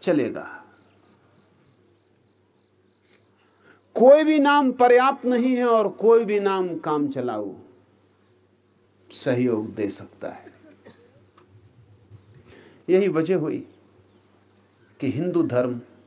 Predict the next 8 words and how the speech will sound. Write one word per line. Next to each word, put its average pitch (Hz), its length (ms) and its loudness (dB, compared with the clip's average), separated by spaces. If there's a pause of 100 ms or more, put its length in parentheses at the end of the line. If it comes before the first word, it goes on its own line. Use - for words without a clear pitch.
(720)
कन्वर्टिंग 139 680 -2
रिलीजन 123 360 -2
नहीं 117 220 -6
हो 90 160 -14
सका। 90 400 -6 (2500)
यही 180 200 0
वजह 160 280 -2
बनी 113 400 -4